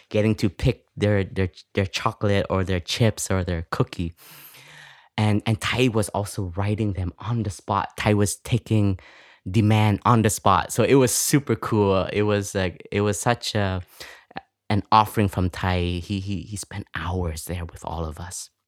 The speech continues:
And there was a new calligraphy that Thai was writing. So Thai comes up with new new calligraphies, um, every year. And sometimes some only works in English and some only works in Vietnamese or in French or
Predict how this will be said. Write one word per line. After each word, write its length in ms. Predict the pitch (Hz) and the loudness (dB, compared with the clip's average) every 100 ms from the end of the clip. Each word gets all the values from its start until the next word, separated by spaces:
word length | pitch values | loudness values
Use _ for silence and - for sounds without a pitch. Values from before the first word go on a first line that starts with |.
| - - - - - - - | -20 -20 -18 -20 -20 -20 -10
And 460 | - 110 107 101 98 - _ _ _ | 0 2 2 2 0 -6 _ _ _
there 200 | 104 117 | -2 2
was 160 | 123 120 | 2 0
a 80 | 104 | 2
new 240 | 110 156 | 4 4
calligraphy 540 | 165 123 107 104 107 95 | 2 0 0 -2 -2 -2
that 220 | 90 - _ - | -2 -4 _ -8
Thai 160 | 98 | -6
was 240 | 90 85 87 | -4 -4 -2
writing. 380 | 90 92 85 | -2 -2 -4
So 120 | 82 107 | -2 -2
Thai 280 | - 143 | 2 0
comes 280 | 139 - 113 | 0 0 0
up 100 | 110 | 0
with 220 | 98 - | -4 -4
new 480 | 104 110 110 107 98 - - - - _ - | 0 2 4 2 0 -8 -20 -20 -20 _ -2
new 200 | 110 113 | 2 2
calligraphies, 840 | - 110 101 - 104 98 95 90 - | 2 2 2 0 0 2 0 -2 -2
um, 460 | 92 92 90 87 - | 0 0 -2 -4 -4
every 200 | 104 90 | -4 -2
year. 500 | 82 90 90 82 80 - | -2 -2 0 0 -2 -4
And 100 | 101 | -2
sometimes 680 | 120 110 113 104 98 - - - | 0 0 0 0 0 -4 -12 -12
some 340 | - 113 110 | -2 0 2
only 220 | 110 110 | 2 2
works 300 | 101 98 - | 4 0 0
in 100 | 101 - | -2 0
English 400 | 95 120 165 - | 0 0 -2 -2
and 120 | 101 | -2
some 220 | - 117 - | 0 0 0
only 180 | 110 104 | 0 0
works 240 | 95 - | -2 -4
in 140 | - 95 | -4 -2
Vietnamese 760 | 101 - 92 92 85 78 76 - - | 0 -2 0 -2 -2 -4 -10 -16 -14
or 180 | - 92 90 | -4 -2 -2
in 100 | 87 | -8
French 500 | - 90 87 85 - | -4 -2 -2 -4 -6
or 260 | 85 80 | -6 -6